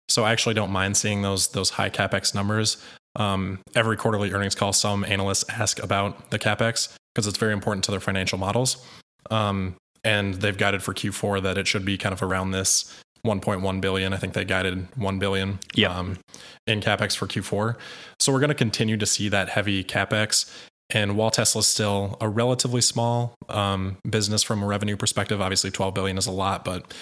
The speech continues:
Speaker 1: relative to a G M or a Ford, it's still relatively small. So their revenues and their profits don't necessarily make up for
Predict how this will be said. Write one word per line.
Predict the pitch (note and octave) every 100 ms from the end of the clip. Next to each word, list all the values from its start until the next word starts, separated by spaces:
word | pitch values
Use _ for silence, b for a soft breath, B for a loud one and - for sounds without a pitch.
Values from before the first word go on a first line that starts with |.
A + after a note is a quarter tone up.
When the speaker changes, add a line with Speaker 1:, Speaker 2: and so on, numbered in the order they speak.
| B B
Speaker 1:
relative | A2 G2+ - F#2
to | - F#2+
a |
G | F#2 F#2+
M | F#2+
or | F#2
a |
Ford, | - G2+ G2 G2 -
it's | A#2
still | B2
relatively | A#2 A2 - G#2
small. | - G#2+ A2 A2 B B B B _
So | - A2 G#2 - F3
their | A2+ A#2
revenues | A2+ A#2 A#2 G#2+
and |
their | G2
profits | - G2+ G2+ -
don't | G#2
necessarily | G2 - - G2+ G2
make | F#2+ G2 G2
up | G2
for | - G2 F#2+ F#2+